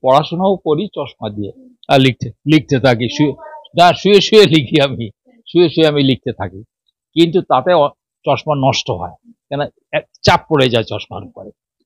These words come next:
কিন্তু কেউই ঘুমে, ঘু-, ঘুমোতে যাবে চশমা নিয়ে, এ হতে পারে না। এক নম্বর, সে উত্তর আমি দিয়ে দিলাম।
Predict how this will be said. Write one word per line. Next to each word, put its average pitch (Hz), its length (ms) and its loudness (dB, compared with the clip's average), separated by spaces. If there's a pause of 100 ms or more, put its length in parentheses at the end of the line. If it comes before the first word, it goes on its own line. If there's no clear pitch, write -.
(240)
কিন্তু 160 580 2 (200)
কেউই 165 560 4 (520)
ঘুমে, 196 640 2
ঘু-, 107 260 -10
ঘুমোতে 175 680 0
যাবে 208 300 4
চশমা 165 420 0
নিয়ে, 127 240 2 (180)
এ 143 160 -2
হতে 104 240 -8
পারে 95 260 -12
না। - 260 -20 (240)
এক 120 240 -2
নম্বর, 107 280 -10
সে 127 60 -2
উত্তর 123 440 0
আমি 113 220 -2
দিয়ে 120 200 0
দিলাম। 156 280 -2